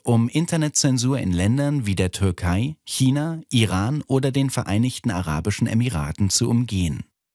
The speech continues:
Neben der Windows-Version kann Perfect Privacy auch auf dem Mac- und Linux-Rechner verwendet werden. Außerdem können Sie den V-P-N-Client auf einem Smartphone und Tablet sowie zu Hause auf dem Router oder Spielekonsole nutzen.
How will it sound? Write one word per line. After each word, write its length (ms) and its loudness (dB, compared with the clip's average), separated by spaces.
Neben 300 4
der 180 2
Windows-Version 880 2
kann 360 2
Perfect 420 -2
Privacy 680 2
auch 200 0
auf 160 0
dem 180 4
Mac- 300 -2
und 240 0
Linux-Rechner 680 0
verwendet 460 2
werden. 420 0
Außerdem 480 4
können 200 2
Sie 100 0
den 140 2
V-P-N-Client 960 0
auf 140 -4
einem 180 0
Smartphone 640 2
und 200 0
Tablet 540 -2
sowie 340 2
zu 240 2
Hause 420 2
auf 100 -4
dem 160 4
Router 580 0
oder 200 4
Spielekonsole 880 2
nutzen. 540 2